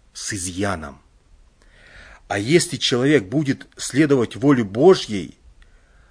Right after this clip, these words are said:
а все, что от Бога, это прекрасно, все, что от Бога, это благо. И следовать воле Божьей, это значит идти по пути совершенствования, это значит идти к богообщению,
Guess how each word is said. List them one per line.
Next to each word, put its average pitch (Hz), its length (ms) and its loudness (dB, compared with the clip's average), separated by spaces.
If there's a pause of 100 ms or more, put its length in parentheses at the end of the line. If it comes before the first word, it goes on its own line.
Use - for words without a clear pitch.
(300)
а 87 400 -6
все, - 260 0
что - 220 -2
от 90 100 -8
Бога, 110 480 2
это 104 220 -4
прекрасно, - 800 -6 (320)
все, - 260 -2
что - 180 -4
от 98 60 -4
Бога, 120 260 0
это 98 140 -4
благо. 95 640 -2 (1000)
И 107 200 -6
следовать 127 640 0
воле 123 240 2
Божьей, 123 460 2
это 107 200 -2
значит 127 460 -2
идти 165 420 -8 (280)
по 147 80 -2
пути 123 320 -6
совершенствования, 131 1400 -2 (340)
это 107 200 -4
значит 123 420 -4
идти 139 240 -4
к 104 100 -8
богообщению, 131 1300 0